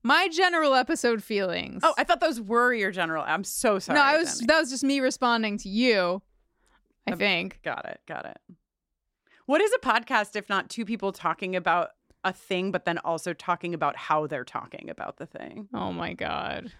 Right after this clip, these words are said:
Speaker 2: <laughs>
Speaker 1: Kristen, no. <laughs>
Speaker 2: All right, tell me your general thoughts before we go to the
Speaker 1: Uh,
Speaker 2: bank.
Speaker 1: my, my only other general thought besides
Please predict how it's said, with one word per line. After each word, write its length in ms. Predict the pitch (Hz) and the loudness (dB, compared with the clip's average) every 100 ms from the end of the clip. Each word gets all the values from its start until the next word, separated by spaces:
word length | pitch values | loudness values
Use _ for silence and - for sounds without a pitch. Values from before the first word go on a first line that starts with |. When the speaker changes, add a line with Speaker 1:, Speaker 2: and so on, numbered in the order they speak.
| - | -16
Speaker 2:
<laughs> 100 | 170 - - 160 - - - _ _ | -14 -12 -12 -14 -18 -20 -20 _ _
Speaker 1:
Kristen, 760 | - 226 214 - 202 196 190 - - | -14 -10 -10 -8 -8 -8 -8 -12 -8
no. 640 | 190 185 196 190 - - | -6 -6 -6 0 2 2
<laughs> 40 | - 415 403 - 359 - _ - _ - | 2 2 2 2 0 -2 _ -20 _ -12
Speaker 2:
All 80 | 226 | -6
right, 160 | 262 | -6
tell 140 | - 180 | -6 -6
me 120 | 202 | -6
your 100 | 226 | -4
general 440 | 233 175 208 233 226 | -4 -6 -6 -8 -10
thoughts 320 | 202 240 - | -10 -10 -12
before 300 | - 143 135 | -16 -12 -8
we 80 | 170 | -6
go 160 | 185 175 | -6 -6
to 80 | 214 | -2
the 100 | 240 | 2
Speaker 1:
Uh, 420 | 247 247 240 233 | 4 4 4 2
Speaker 2:
bank. 140 | 254 | 0
Speaker 1:
my, 340 | 269 302 294 - | 4 4 4 2
my 220 | 262 277 | 2 2
only 240 | 302 330 311 | 2 2 2
other 180 | 285 | 2
general 340 | 240 247 240 233 | 2 0 2 2
thought 200 | 226 202 | 2 0
besides 420 | - 208 185 170 | 0 0 0 0